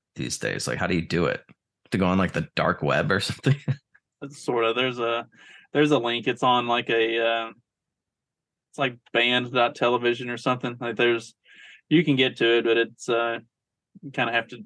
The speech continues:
Speaker 2: backdoor your way into, <laughs> into
Speaker 1: Yeah, it's, like, way too much effort for me. Like, so I, I'm surprised that, uh,
Speaker 2: And to be fair to Kanye, the, like, the soundbite blurb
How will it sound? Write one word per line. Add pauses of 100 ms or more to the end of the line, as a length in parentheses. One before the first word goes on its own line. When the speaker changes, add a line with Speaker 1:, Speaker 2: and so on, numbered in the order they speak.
Speaker 2:
backdoor
your
way
into,
<laughs>
into
Speaker 1:
Yeah,
it's,
like,
way
too
much
effort
for
me.
Like,
so (480)
I,
I'm
surprised
that,
uh, (500)
Speaker 2:
And
to
be (160)
fair
to
Kanye, (720)
the, (240)
like,
the
soundbite
blurb